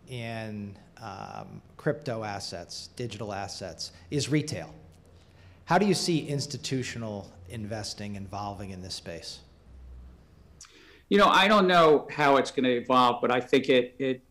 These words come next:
Speaker 2: it's not gonna evolve well outside of, uh, the tenets of public policy. And I'm, I'm speaking about investor protection, but it's also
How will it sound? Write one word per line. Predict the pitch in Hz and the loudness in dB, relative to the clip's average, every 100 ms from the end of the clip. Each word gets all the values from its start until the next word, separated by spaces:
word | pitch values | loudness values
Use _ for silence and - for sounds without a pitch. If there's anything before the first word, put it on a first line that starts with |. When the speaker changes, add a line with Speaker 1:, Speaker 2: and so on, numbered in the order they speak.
| - | -6
Speaker 2:
it's | 135 123 - - _ _ _ | -4 -4 -8 -12 _ _ _
not | 131 165 185 | 2 4 4
gonna | 170 | 6
evolve | 139 139 139 135 110 | 6 6 6 6 4
well | 123 127 120 110 107 - - _ _ - | 4 6 6 4 2 -2 -12 _ _ 0
outside | 123 127 - 135 120 117 107 101 - - | 2 2 0 2 4 4 2 0 -6 -10
of, | 117 107 104 104 104 _ _ - | -6 -4 -4 -6 -8 _ _ -10
uh, | 113 101 104 - | -8 -6 -8 -10
the | 120 | -10
tenets | 113 - 131 120 - | -6 0 2 2 -2
of | 110 | -6
public | - 113 110 - | -2 -2 -2 -2
policy. | 120 113 104 - 113 107 | 0 0 0 -2 -2 0
And | |
I'm, | 123 127 - | 2 2 2
I'm | 127 131 | 0 2
speaking | - 143 | 4 4
about | 120 120 | 6 4
investor | 113 123 120 - | 4 2 2 0
protection, | 104 98 139 135 135 | -4 0 2 2 0
but | 120 117 | 2 2
it's | - | 4
also | 135 143 143 131 127 131 127 | 6 6 4 4 4 4 0